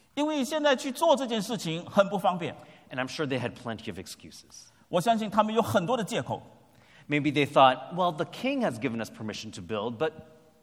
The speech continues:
Speaker 2: God hasn't really made a sign telling us we really need to build right now."
Speaker 1: 他们会觉得这个国王让他们，呃，重建，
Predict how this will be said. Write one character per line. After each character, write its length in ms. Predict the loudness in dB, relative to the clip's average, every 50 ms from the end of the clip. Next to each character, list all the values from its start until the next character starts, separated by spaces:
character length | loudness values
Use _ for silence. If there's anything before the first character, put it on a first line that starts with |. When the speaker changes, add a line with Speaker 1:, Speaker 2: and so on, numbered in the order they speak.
| -16 -4 -2
Speaker 2:
God 280 | 0 2 4 4 2
hasn't 360 | 2 -2 -6 -6 -8 -10 -10 -12 -16 -20 -20 -20 -20 -20 -20 _
really 440 | -10 -8 -6 -4 -2 -2 -2 -2 -4 -8 -14 -20 -20 -20 -20 -20 -20 -14 -12
made 220 | -8 -6 -6 -6 -6
a 40 | -6 -6 -4 -4
sign 420 | -4 -2 -2 -2 -4 -4 -6 -8 -8
telling 420 | -8 -6 -4 -4 -4 -4 -6 -8
us 120 | -8 -8 -8
we 80 | -8
really 400 | -6 -6 -4 -2 -2 -2 -2 -4
need 200 | -6 -8 -8 -10 -12
to 60 | -14
build 280 | -14 -12 -14 -12 -12
right 180 | -14 -14 -14 -14
now." 160 | -16 -18 -18 -18 _ _ _ _ _ _ _ _
Speaker 1:
他 100 | -2 0
们 80 | 0 2
会 140 | 0 0 0
觉 180 | 2 4 4
得 460 | 8 8 8 10 10 8 6 4 4 2 -4 -12 -16 -18 -20 -20 -20 -20 -8
这 120 | -8 0 2
个 120 | 2 2
国 240 | 4 4 6 6 8
王 260 | 6 6 4 4 4
让 140 | 2 2 4
他 160 | 4 2 2
们， 420 | 4 2 0 0 -2 -4 -8 -8 0 2
呃， 200 | 4 6 6 4
重 220 | 2 0 -2 -2 0
建， 240 | 0 -2 -2 -2